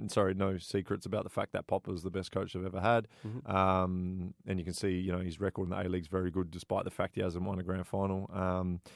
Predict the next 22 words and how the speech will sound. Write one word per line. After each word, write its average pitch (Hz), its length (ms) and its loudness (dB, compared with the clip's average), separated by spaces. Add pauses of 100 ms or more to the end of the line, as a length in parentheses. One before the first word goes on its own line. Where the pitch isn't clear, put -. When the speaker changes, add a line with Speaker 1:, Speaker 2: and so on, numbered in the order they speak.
(260)
Speaker 1:
and, 110 180 8
yeah, 113 220 10 (160)
obviously 101 420 6
very 98 300 8
honoured 98 260 6
to 95 300 4
wear 95 200 6
the 90 80 2
captain's 92 360 0
armband. 95 480 4
The 98 200 4 (140)
armband 101 440 8
there 110 180 8
was 92 160 0
just - 200 -4
a 92 40 -6
shame 98 280 2
it 95 40 -2
wasn't 92 240 0
for 98 80 -4
longer, 107 380 8
but 92 240 0